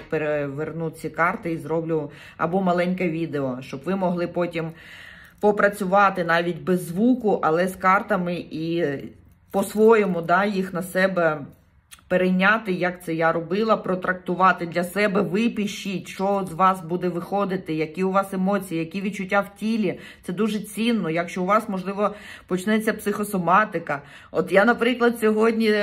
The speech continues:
там проходила навчання і просто поки лектор там мені щось розказувала, ну, така була чутлива, як вийшло, чутлива для мене, м,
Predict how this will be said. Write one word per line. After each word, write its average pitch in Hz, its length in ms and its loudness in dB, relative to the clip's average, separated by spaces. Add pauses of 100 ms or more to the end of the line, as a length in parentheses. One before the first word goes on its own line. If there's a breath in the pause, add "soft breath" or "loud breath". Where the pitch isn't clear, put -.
(140)
там 196 180 2
проходила 226 540 2
навчання 220 680 4
і 233 140 0
просто 196 760 2 (140)
поки 208 520 0 (260 loud breath)
лектор 226 600 2
там 185 220 2
мені 208 300 4
щось 233 320 4
розказувала, 220 920 2
ну, 240 300 6 (260 loud breath)
така 196 260 2
була 190 220 2
чутлива, 240 760 2
як 226 380 4
вийшло, 226 720 6
чутлива 208 480 0
для 208 160 2
мене, 202 460 0 (180)
м, 185 320 -2